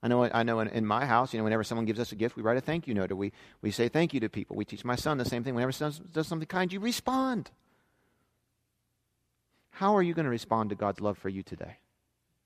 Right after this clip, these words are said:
For those of you who know Christ,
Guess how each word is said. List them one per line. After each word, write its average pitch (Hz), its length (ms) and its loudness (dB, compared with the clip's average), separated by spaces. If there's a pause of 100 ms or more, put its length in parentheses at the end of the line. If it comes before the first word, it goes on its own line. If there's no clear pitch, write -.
(1120)
For 117 80 -4
those 117 140 2
of 117 80 -2
you 117 80 0
who 110 80 -2
know 107 180 0
Christ, - 460 0